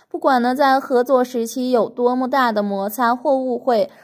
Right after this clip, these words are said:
如今乐队都解散十五年了，怨气也应该消散了吧。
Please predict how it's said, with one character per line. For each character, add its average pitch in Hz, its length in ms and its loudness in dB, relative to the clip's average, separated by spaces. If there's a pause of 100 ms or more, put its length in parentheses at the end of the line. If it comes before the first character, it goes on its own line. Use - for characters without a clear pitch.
如 294 120 -10
今 349 160 -6
乐 349 160 0
队 302 160 -2
都 302 160 0
解 247 240 -4
散 247 280 -2
十 247 140 -8
五 254 160 -2
年 208 260 -4
了， 214 300 -4
怨 247 240 -2
气 226 340 -8
也 196 140 -2
应 214 220 -8
该 233 180 -2
消 240 220 -4
散 254 200 -2
了 202 140 -2
吧。 196 240 -2